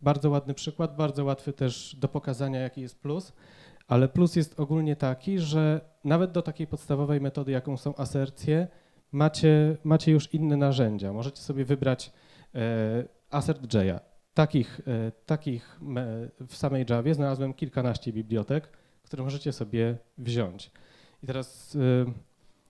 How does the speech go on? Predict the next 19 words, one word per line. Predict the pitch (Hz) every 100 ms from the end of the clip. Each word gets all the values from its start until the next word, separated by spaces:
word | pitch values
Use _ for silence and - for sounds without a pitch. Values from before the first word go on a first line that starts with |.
| _
to, | - 170
że | 156 143
JUnit | 135 143 135
jest | -
podstawowy, | 151 - 127 127 120 151 185 - _ _ _
stwarza | - - 151 147
wielki | 143 160 - 147 143
rynek | 151 110 104
dla | 107
takich | 113 - 113
bibliotek. | 110 107 104 98 - _ _ - - - - _ -
Tak | 135
samo | - 139 131
macie | 127 135
pewnie | 131 131
w | -
swoich, | - 131 113 113 -
e, |
e, | 117 110 101